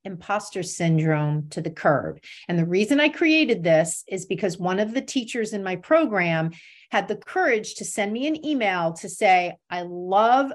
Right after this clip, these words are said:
the program. I love watching the videos. I love meeting with you. I just have this imposter syndrome that I can't kick. Do you have any ideas?" And I thought,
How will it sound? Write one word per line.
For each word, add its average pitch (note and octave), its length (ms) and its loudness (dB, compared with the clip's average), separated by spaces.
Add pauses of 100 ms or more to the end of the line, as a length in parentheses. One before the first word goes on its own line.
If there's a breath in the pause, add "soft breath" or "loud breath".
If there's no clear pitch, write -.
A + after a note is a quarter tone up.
the D4 140 -2
program. G3+ 800 -2
I E3+ 100 -4
love G3+ 300 2
watching A#3+ 340 -2
the A3 80 -6
videos. F#3+ 440 -4
I D#3 60 0
love G3+ 300 0
meeting G#3+ 300 -6
with G3+ 180 -12
you. F#3+ 320 -6 (300 loud breath)
I F3 120 -2
just A3+ 440 2
have F#3 480 -2
this E3 480 -2 (260)
imposter A3 540 -4
syndrome F#3 400 -6
that E3+ 120 0
I E3+ 60 4
can't D#3+ 320 -6
kick. - 380 -6 (400 soft breath)
Do F#3+ 80 -2
you F3 60 0
have F3+ 180 0
any F3+ 160 -2
ideas?" D#3 560 -4
And F#3+ 80 -4
I F#3 80 0
thought, F3 460 2